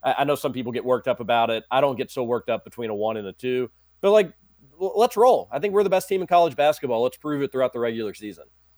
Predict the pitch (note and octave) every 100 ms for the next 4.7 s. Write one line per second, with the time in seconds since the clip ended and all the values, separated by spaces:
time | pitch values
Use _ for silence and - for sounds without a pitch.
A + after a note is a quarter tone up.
0 | _ _ G#2+ G2+ E2 C#3 C3+ C3 B2+ C#3+
1 | A#2 A2 G#2+ F2 - - G#2 - _ C#3
2 | C3+ _ _ _ _ _ - - - -
3 | - _ _ - F#3+ - A3+ - G3 D3+
4 | D3 D3+ C3+ B2+ A#2+ A2+ G#2+